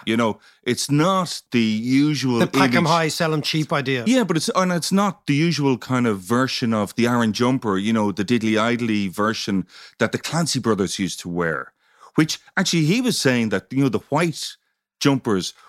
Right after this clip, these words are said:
Speaker 1: were the Sunday best
Speaker 2: Yes,
Speaker 1: for the
Speaker 2: he
Speaker 1: kids.
Speaker 2: was. Nobody would ever wear them to
Speaker 1: Yeah,
Speaker 2: work.
Speaker 1: yeah. I mean, you wouldn't use this stuff for goalposts now.
Speaker 2: You would not use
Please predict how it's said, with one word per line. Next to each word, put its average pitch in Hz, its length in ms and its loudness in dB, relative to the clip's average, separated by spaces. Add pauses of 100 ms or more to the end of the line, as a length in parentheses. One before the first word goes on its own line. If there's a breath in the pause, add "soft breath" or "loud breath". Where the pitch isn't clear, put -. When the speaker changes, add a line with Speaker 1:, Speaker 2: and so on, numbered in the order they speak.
(120)
Speaker 1:
were 117 100 2
the - 80 -10
Sunday 147 440 0
best 143 420 -2
Speaker 2:
Yes, 196 80 0
Speaker 1:
for 156 80 4
the 127 100 0
Speaker 2:
he 240 160 2
Speaker 1:
kids. 185 360 2
Speaker 2:
was. 196 260 -2
Nobody 233 320 2
would 202 100 2
ever 196 200 2
wear 180 200 0
them 180 140 -4
to 185 120 -2
Speaker 1:
Yeah, 175 80 0
Speaker 2:
work. 208 240 -2 (180)
Speaker 1:
yeah. 226 200 -4 (360 loud breath)
I 110 40 0
mean, 127 160 2
you 117 120 0
wouldn't 143 240 0
use 127 240 0
this 110 160 -2
stuff 107 220 -2
for 90 100 -12
goalposts 95 560 -4
now. 76 240 -6
Speaker 2:
You 151 100 2
would 165 220 2
not 220 200 2
use 190 240 0